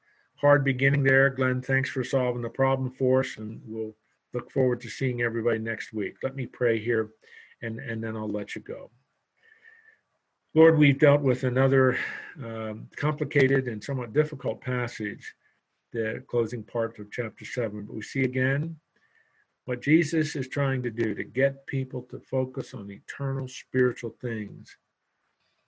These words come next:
And now the various responses to Jesus are just, again, coming to the surface over and over and over again. Jesus is controversial. Jesus is provocative.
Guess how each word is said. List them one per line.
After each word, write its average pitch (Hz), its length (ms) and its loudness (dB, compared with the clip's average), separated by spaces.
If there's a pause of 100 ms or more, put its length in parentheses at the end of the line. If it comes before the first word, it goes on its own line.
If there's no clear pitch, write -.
(140)
And 110 140 -8
now 143 400 2
the 113 200 -2
various 147 580 0
responses 135 800 -4
to 123 140 -8
Jesus 104 760 -4
are 107 120 -10
just, 110 340 -12
again, 104 440 -8
coming 139 320 -6
to 131 100 -14
the 123 100 -8
surface - 560 -6
over 131 380 0
and 110 260 -14
over 123 380 -4
and 104 120 -8
over 107 280 -6
again. 110 420 -10 (640)
Jesus 139 640 -2 (100)
is 131 140 -4
controversial. 135 840 -2 (640)
Jesus 127 460 2
is 135 120 -4
provocative. 123 800 -6